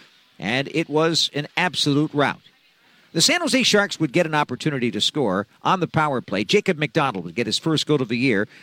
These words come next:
assisted by Tomas Hertl and Mikael Granlund. Here's Duclair across the line. Nifty move on Shea, cutting in. A little backhand chance toward the net.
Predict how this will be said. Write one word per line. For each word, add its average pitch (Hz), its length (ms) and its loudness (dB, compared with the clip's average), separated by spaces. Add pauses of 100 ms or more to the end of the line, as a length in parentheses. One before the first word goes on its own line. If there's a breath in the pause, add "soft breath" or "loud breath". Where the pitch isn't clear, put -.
assisted 170 460 0
by 143 120 2
Tomas 160 420 0
Hertl 127 320 0 (260)
and 123 200 -2
Mikael 156 480 0
Granlund. 143 500 -2 (280)
Here's 117 220 -4
Duclair 151 440 -2
across 143 360 -4
the 143 100 -6
line. 139 300 -2
Nifty 156 260 -4
move 160 220 -4
on 156 160 -2
Shea, 170 260 -2
cutting 156 380 -4
in. 208 100 -4
A 208 40 -4
little 151 180 0
backhand 170 500 -4
chance 175 300 -4
toward 180 220 0
the 151 80 -4
net. 202 180 -2